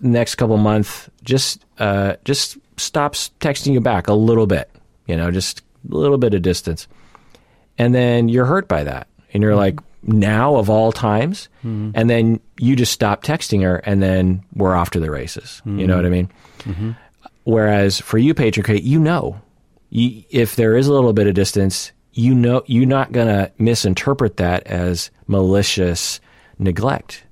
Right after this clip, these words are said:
Speaker 1: You're gonna go, "Oh, you know, it's probably something going on with that." And from that conceptualization emerges compassion and the road forward, which is something along the lines of, "Hey,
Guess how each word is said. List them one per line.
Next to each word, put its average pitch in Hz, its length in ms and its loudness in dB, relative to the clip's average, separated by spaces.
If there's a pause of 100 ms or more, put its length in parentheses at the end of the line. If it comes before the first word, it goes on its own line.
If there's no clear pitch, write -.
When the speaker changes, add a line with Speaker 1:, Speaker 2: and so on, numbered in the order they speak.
(360)
Speaker 1:
You're 110 220 0
gonna 104 220 2
go, 90 400 0
"Oh, 107 360 -8
you 87 120 -6
know, 85 160 -4
it's 87 120 -6
probably 92 540 -4
something 85 380 -4
going 78 200 -4
on 92 200 0
with 90 140 -2
that." 87 260 -4 (680)
And 104 520 0 (720)
from 131 360 -2
that 131 160 -2
conceptualization 101 1300 0 (100)
emerges 95 400 0
compassion 104 720 0
and 95 220 2
the 87 60 0
road 85 260 0
forward, 90 460 -2
which 85 240 -2
is 82 220 -2
something 104 440 -2
along 80 200 -4
the 87 80 -4
lines 127 280 0
of, 95 160 0 (640)
"Hey, 147 480 0